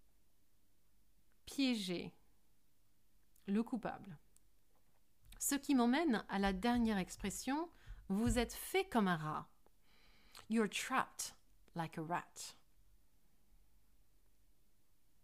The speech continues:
Si le détective réussit à avoir les indices et à démontrer avec des questions clés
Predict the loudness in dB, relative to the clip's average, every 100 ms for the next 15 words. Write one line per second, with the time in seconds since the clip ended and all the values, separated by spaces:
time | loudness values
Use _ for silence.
0 | -20 -20 -20 -20 -20 -20 -20 -20 -20 -20
1 | -10 -2 2 4 2 0 -2 -6 0 0
2 | 2 2 0 0 0 0 0 -2 -10 -6
3 | -2 -2 0 2 4 2 0 0 2 0
4 | 0 0 -2 -4 -10 -20 -20 -20 -20 -20
5 | -20 -20 -20 -20 -20 -20 -20 -20 -20 -20
6 | -20 -4 0 0 2 2 2 0 -2 0
7 | 0 -2 -8 -20 -20 -20 -20 -20 -20 -20
8 | -20 -20 -20 -6 -2 0 0 0 -2 -2
9 | -2 -2 -2 -2 -2 -2 0 0